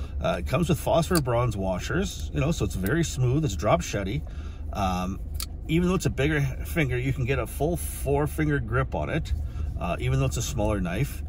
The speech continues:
Uh, blade thickness is, you know, it's probably, blade thickness is on the spine, I'm gonna say,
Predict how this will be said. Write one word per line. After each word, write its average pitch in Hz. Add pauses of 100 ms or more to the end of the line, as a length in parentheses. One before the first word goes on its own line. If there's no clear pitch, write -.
(400)
Uh, 92
blade 151
thickness 165
is, 123
you 160
know, 156
it's 147
probably, 180
blade 156
thickness 170
is 156
on 147
the 147
spine, 139
I'm 117
gonna 131
say, 127